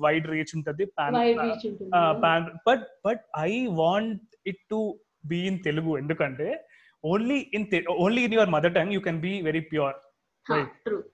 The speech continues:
Speaker 1: కదా? అంటే నువ్వు, నువ్వు ఏం చెప్పినా, నువ్వు, నీకు ఫిల్టర్స్ లేకుండా నువ్వు మదర్ టంగ్ లో, తెలుగులో you can, you can talk to your heart. అంటే నీ హార్ట్ అవుట్ మా-,
Speaker 2: Yes.
Speaker 1: మాట్లాడగలుగుతావు. So that was
Speaker 2: Yes.
Speaker 1: one reason. And recent గా నాకు ఒక ఫీడ్‌బ్యాక్ వచ్చిందన్నమాట. నేను రీసెంట్ గా నా
Speaker 2: Mm-hmm.
Speaker 1: ఫ్రెండ్ కి ఎవరికో షేర్ చేస్తే, she was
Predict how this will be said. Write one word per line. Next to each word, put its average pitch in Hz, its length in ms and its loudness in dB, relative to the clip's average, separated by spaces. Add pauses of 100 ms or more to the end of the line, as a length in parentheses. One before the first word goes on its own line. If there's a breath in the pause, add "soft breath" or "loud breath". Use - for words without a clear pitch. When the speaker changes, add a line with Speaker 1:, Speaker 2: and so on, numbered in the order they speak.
(160)
Speaker 1:
కదా? 220 240 4
అంటే 208 140 2
నువ్వు, 214 180 6
నువ్వు 185 180 2
ఏం 185 220 4
చెప్పినా, 226 340 4
నువ్వు, 202 200 2
నీకు 185 160 -2
ఫిల్టర్స్ 196 360 0
లేకుండా 196 680 2
నువ్వు 170 280 0
మదర్ 160 260 0
టంగ్ 185 160 0
లో, 185 160 2
తెలుగులో 180 600 0 (300 loud breath)
you 170 80 -2
can, 175 120 2
you 170 160 -8
can 185 120 2
talk 175 420 6
to 196 280 -4
your 196 120 8
heart. 151 260 2 (320)
అంటే 165 120 0
నీ 170 140 0
హార్ట్ 160 280 4
అవుట్ 180 140 2
మా-, 156 200 2
Speaker 2:
Yes. 156 100 -2
Speaker 1:
మాట్లాడగలుగుతావు. 151 640 -4 (420)
So 190 120 2
that 156 220 4
was 196 100 6
Speaker 2:
Yes. 170 140 4
Speaker 1:
one 180 180 2
reason. 185 260 -2
And 208 360 -6
recent 240 340 -6
గా 254 40 -4
నాకు 220 220 -2
ఒక 190 220 -2
ఫీడ్‌బ్యాక్ 170 440 -2
వచ్చిందన్నమాట. 135 400 -8 (240)
నేను 160 160 -12
రీసెంట్ 151 320 -12
గా 151 80 -6 (140)
నా 226 60 -6
Speaker 2:
Mm-hmm. 214 200 -4
Speaker 1:
ఫ్రెండ్ 170 260 -8
కి 175 80 -2
ఎవరికో 160 220 -2
షేర్ 147 300 -6
చేస్తే, 160 400 -6
she 190 180 -2
was 165 60 0